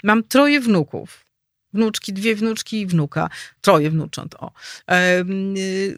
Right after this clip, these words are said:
więc jakby społecznie spełniam te wszystkie role. Mamy, żony, babci. E, ale czy to znaczy, że ja już, y, powinnam być w stonowanych kolorach i najchętniej w domu i zapraszać na obiady,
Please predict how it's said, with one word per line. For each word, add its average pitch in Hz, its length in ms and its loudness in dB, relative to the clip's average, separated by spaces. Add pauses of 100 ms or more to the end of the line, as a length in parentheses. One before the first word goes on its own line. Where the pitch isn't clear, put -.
(140)
więc 240 300 2
jakby 254 240 4
społecznie 269 580 4
spełniam 262 500 4
te 262 120 0
wszystkie 254 460 0
role. 170 440 6
Mamy, 226 480 2
żony, 214 500 2
babci. 214 720 -2 (380)
E, 175 320 -2
ale 180 160 0
czy 175 120 -4
to 180 120 0
znaczy, 185 360 4
że 226 180 2
ja 202 440 4
już, - 600 -4
y, - 60 -10 (720)
powinnam 202 600 -2
być 185 200 -4
w - 60 -6
stonowanych 208 640 0
kolorach 208 760 2
i 202 100 -4
najchętniej 190 560 -2
w 180 60 -4
domu 180 320 2
i 190 60 -2
zapraszać 175 520 -4
na 170 140 -2
obiady, 165 500 -4